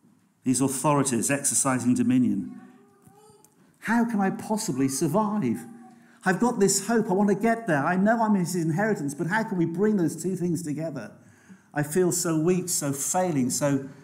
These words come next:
crummy sometimes as a Christian. Sometimes it's easier to stay away from God's people, to pack it all in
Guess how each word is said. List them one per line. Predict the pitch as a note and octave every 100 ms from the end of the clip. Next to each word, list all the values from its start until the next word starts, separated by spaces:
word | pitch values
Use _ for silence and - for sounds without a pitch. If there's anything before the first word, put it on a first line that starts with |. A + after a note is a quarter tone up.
| - _ _ _ _ _
crummy | - - A3 A3 D#3+
sometimes | - C#3+ C3 B2+ A#2
as | A2+
a |
Christian. | A2+ B2 G#2+ - G2+ F2 - - - - - - - - - - - _ _ -
Sometimes | - E3 E3 D3+
it's | D3+ D#3
easier | E3 D3
to | D#3+ C#3+
stay | - F3 D#3+
away | D3+ D3+
from | D3 C#3+
God's | C#3 C3+
people, | D3+ D3 C3+
to | -
pack | - E3+ D#3+
it |
all | D3+ D3
in | C#3 B2+ A2+